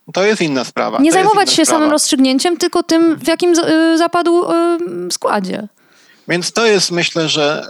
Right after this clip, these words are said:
Speaker 1: to jest najbardziej, wydaje mi się, że taka bezpośrednia droga, e, zwłaszcza że została ona już otwarta przez Europejski Trybunał Praw Człowieka, inny
Speaker 2: A, no
Speaker 1: europejski
Speaker 2: właśnie.
Speaker 1: sąd, e, m, międzynarodowy,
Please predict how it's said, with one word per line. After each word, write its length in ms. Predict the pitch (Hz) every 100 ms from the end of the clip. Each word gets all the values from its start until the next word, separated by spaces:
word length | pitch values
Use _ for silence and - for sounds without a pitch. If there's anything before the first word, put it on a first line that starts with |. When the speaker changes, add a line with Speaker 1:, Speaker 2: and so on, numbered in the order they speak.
| 139
Speaker 1:
to 140 | - 196
jest 380 | 226 - - 156
najbardziej, 800 | 156 151 160 180 170 151 143
wydaje 400 | 139 135 143 151
mi 140 | 143 143
się, 220 | - 127
że 140 | 123
taka 640 | 131 135 - 131 117 113 113 -
bezpośrednia 760 | 127 139 - - 151 143 139
droga, 580 | 120 123 117 120 151 -
e, 200 | - 135
zwłaszcza 380 | 131 160 - 170
że 400 | 139 156 139 139 143
została 320 | 143 170 156
ona 120 | 156
już 120 | 151
otwarta 380 | 147 - 196 151
przez 180 | - 131
Europejski 480 | 135 135 135 - 139
Trybunał 360 | 135 135 143
Praw 180 | 143 127
Człowieka, 420 | - 143 131 127
inny 400 | 120 139 127 123
Speaker 2:
A, 140 | 208 214
no 60 | 226
Speaker 1:
europejski 400 | 123 - - 123
Speaker 2:
właśnie. 160 | 190 - - - - -
Speaker 1:
sąd, 380 | 156 143 139
e, 40 | 135 127 123 123
m, 380 | 131 123 123 127
międzynarodowy, 920 | 143 143 147 131 127 123 117 147 214